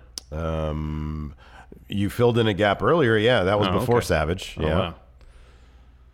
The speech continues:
Speaker 2: Between Honky Tonk and Savage. That's interesting.
Speaker 1: It's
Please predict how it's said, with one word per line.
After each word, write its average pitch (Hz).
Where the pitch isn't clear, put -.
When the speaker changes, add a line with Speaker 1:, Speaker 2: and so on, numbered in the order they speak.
Speaker 2:
Between -
Honky 131
Tonk 147
and 87
Savage. 127
That's -
interesting. -
Speaker 1:
It's -